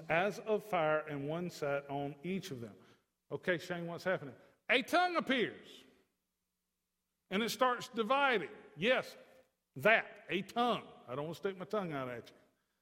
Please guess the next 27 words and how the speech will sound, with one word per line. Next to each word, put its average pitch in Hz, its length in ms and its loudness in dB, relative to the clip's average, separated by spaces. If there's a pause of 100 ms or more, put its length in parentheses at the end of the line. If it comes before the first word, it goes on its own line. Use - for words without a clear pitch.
(120)
But 185 160 8
a 214 120 4
tongue 269 580 2
appears, 247 580 0 (1000)
and 190 160 4
it 185 100 -4
begins, 196 440 0
it 190 80 2
looks 214 240 0
like 214 180 2
a 202 60 -2
flame 240 340 0
of - 80 -6
fire, 185 240 4
and 190 80 -4
it 175 80 -6
begins 175 340 -2
dividing, 185 580 4 (280)
and 151 140 -2
it 147 120 -8
goes 202 360 4
and 185 100 0
it 143 100 -6
rests 185 540 0 (100)
upon 160 480 0
every 202 460 2
person 165 720 -4